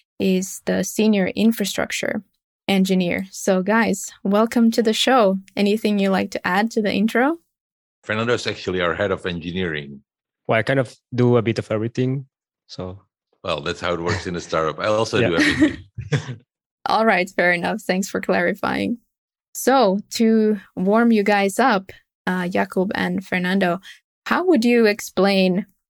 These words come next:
Speaker 1: M L ops for neural search in one minute?
Speaker 2: Well, let's start with neural search. So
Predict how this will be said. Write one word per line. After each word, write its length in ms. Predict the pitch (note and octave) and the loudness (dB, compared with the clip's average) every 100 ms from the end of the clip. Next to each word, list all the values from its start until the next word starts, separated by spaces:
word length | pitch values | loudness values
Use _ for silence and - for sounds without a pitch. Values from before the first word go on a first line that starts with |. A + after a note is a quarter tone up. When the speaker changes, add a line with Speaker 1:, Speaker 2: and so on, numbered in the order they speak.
| - | 0
Speaker 1:
M 160 | G#3+ | 2
L 120 | G3+ | 4
ops 300 | F3+ F3 - | 4 0 -4
for 220 | - F#3+ F#3 | -4 0 2
neural 320 | G3+ G3+ G3 | 2 2 0
search 560 | - F#3 F#3 - - | 0 0 0 -2 -2
in 420 | F#3+ F3+ F3 E3+ F3+ - | -2 -2 -2 -4 -6 -6
one 440 | F3 F3+ G3 E3 | -2 0 0 0
minute? 480 | F3+ F#3 - - - _ _ _ _ - | -2 -2 -4 -14 -20 _ _ _ _ -6
Speaker 2:
Well, 400 | G2 F#2 F2+ - | -2 -2 -6 -14
let's 180 | A2 G#2+ | -10 -10
start 240 | - C#3 B2+ | -4 -2 0
with 160 | A#2+ | -2
neural 240 | A2 A2 F#2+ | 0 0 0
search. 380 | - F#2+ D2+ | 0 -2 -2
So 420 | - F#2+ F#2 F2 | -4 -2 0 -2